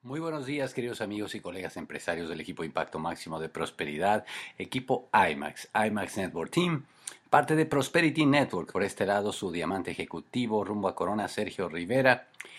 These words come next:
con este podcast Doble X de Actitud, ya de regreso a casa después de un fin de semana maravilloso en, en Dallas, Texas, eh, y además después de una conferencia espectacular del Semillero de Platas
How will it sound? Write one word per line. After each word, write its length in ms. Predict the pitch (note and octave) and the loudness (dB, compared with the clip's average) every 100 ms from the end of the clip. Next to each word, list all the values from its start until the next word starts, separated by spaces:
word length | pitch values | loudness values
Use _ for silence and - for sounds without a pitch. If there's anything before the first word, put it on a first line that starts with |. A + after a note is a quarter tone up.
| - - | -20 -8
con 140 | - D3 | 0 2
este 220 | C3+ D#3+ | 2 0
podcast 560 | - C#3+ C3 B2+ A#2 - | 2 0 6 4 4 -4
Doble 400 | - A#2 A2+ A2+ - | 0 2 2 -2 0
X 440 | A#2 A2+ A2 F2 | -2 -2 -6 -2
de 180 | G#2 - | -4 2
Actitud, 840 | G#2+ G#2 - F#2 - D#3 F3 E3 - _ - - - | 2 2 -6 -8 -2 2 2 2 -4 _ -18 -16 -4
ya 260 | F#2+ G2 | 6 8
de 80 | G2 | 8
regreso 360 | F2+ F#2+ F#2+ G2 | 4 0 2 0
a 100 | - | 4
casa 400 | C#3+ C#3 - B2 | 6 8 6 2
después 380 | G2+ - G2 G2 | 2 -2 -2 0
de 60 | |
un 120 | F#2+ | -2
fin 160 | G#2+ G2+ | -2 -4
de 60 | E2+ | -2
semana 320 | F#2+ G2 F#2+ | -2 0 2
maravilloso 600 | F2+ F2 F2 F#2+ G2+ G#2 | 4 4 2 0 -2 -2
en, 240 | F#2 F2+ - | -4 -4 -4
en 320 | F#2+ F#2 F2+ | -4 -2 6
Dallas, 600 | B2 D#3+ C#3 B2+ - - - - _ | 10 10 10 6 2 -12 -20 -20 _
Texas, 560 | - D#3 - C3+ - - _ _ _ _ _ _ _ _ - - - - - - | 2 4 4 2 0 -10 _ _ _ _ _ _ _ _ -20 -20 -16 -16 -14 0
eh, 300 | B2+ B2+ C3+ | 2 2 0
y 160 | B2 A2+ | 4 6
además 500 | G2 G2+ G#2+ A#2 A#2 | 6 6 6 4 2
después 300 | G2+ - F#2 | -2 -2 0
de 80 | |
una 180 | G2+ F#2+ | 0 0
conferencia 680 | G#2 F#2 - F#2 F#2+ F#2+ G2 | 0 -2 0 0 0 -2 -2
espectacular 840 | - F#2+ - - D#2+ F2+ E2+ G2 | -2 -4 0 2 2 2 2 2
del 140 | G2+ F2 | 0 -2
Semillero 460 | - E2+ F2 F#2+ | -2 -2 -2 -2
de 80 | F2+ | -2
Platas 580 | - A2+ - A#2 A#2 | 2 2 4 2 -2